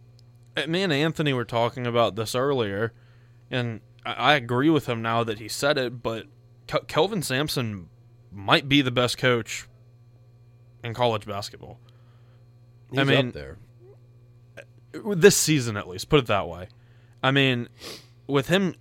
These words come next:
Speaker 1: doing what he's able to do, and Houston just
Speaker 2: Houston suffered a few injuries this year, too. Uh, some, some key guys going out for the year, and yet they're still here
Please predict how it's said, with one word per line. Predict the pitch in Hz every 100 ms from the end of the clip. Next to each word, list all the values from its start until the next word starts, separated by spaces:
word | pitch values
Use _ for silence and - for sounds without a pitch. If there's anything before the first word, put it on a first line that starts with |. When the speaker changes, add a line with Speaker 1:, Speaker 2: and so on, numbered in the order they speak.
| 143
Speaker 1:
doing | 127 143 160 156
what | 135
he's | 139 131
able | 139 139
to | 135
do, | 123 131 135 131
and | 123 113 107 107 - - - - - - - - - - - - - - - - -
Houston | - 151 - 185
just | 151 - - - - - - - - - - -
Speaker 2:
Houston | 135 165 247
suffered | - 147 143
a | 117
few | 139 117
injuries | 139 120 92 87
this | 85
year, | 90 85
too. | 120 113 78 - - 95
Uh, | 95 87
some, | - 104
some | - 104
key | 90 123 135
guys | 123 123 98
going | 101 107
out | 107 107
for |
the | 85
year, | 104 95
and |
yet | 87
they're | 90
still | 95 - -
here | 92 110 98